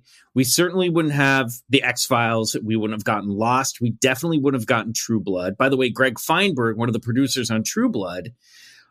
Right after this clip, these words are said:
uh, was a producer on Twin Peaks. And just the stuff with the sheriff station alone, the characters and all of that, and the, and the, and, and a murder mystery being at the center of season one,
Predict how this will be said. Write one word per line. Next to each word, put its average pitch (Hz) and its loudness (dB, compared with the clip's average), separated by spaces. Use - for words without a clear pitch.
uh, 113 2
was 113 -4
a 104 -14
producer 107 0
on 98 -4
Twin 92 -6
Peaks. - 0
And 120 2
just 214 2
the 214 0
stuff 139 0
with 143 -2
the 110 -2
sheriff 127 2
station 110 0
alone, 110 2
the 107 -2
characters 110 0
and 107 -2
all 101 0
of 95 -4
that, 101 -2
and 113 0
the, 110 -2
and 120 0
the, 117 -2
and, 123 -2
and 127 0
a 123 2
murder 120 2
mystery 117 -2
being 107 -2
at 101 -6
the 113 -4
center 101 -2
of 98 -8
season 104 -4
one, 110 -2